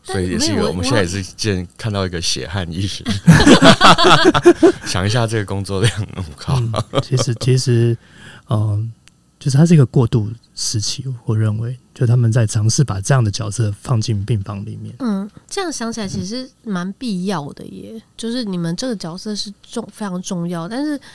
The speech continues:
Speaker 2: 在过去医疗体系里面是完全没有安插这个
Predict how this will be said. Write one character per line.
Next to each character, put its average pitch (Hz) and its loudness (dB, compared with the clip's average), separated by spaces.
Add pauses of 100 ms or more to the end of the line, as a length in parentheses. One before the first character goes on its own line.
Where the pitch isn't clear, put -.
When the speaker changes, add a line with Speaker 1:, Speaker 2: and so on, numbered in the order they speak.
(200)
Speaker 2:
在 311 -6
过 277 -10
去 262 -10
医 262 -12
疗 202 -8
体 170 -14
系 175 -12
里 190 -4
面 185 -4
是 - -8
完 175 -4
全 185 -6
没 175 -2
有 165 -2
安 185 -4
插 180 -6
这 180 -8
个 170 -12